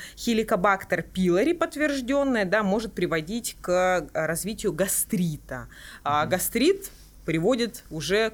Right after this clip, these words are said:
Speaker 1: к раку желудка. Поэтому, если вы знаете, что у вас подтвержденный хеликобактер пилори, то, э, желательно пройти эрадикационную терапию, да, и в дальнейшем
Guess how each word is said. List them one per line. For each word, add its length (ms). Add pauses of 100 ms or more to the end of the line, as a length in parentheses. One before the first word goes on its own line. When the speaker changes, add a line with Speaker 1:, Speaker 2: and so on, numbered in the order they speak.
Speaker 1:
к 340
раку 260
желудка. 560
Поэтому, 380
если 480 (260)
вы 100
знаете, 380
что 160
у 20
вас 140
подтвержденный 600
хеликобактер 760
пилори, 500
то, 600
э, 240
желательно 400
пройти 500
эрадикационную 880
терапию, 680
да, 200
и 140
в 100
дальнейшем 560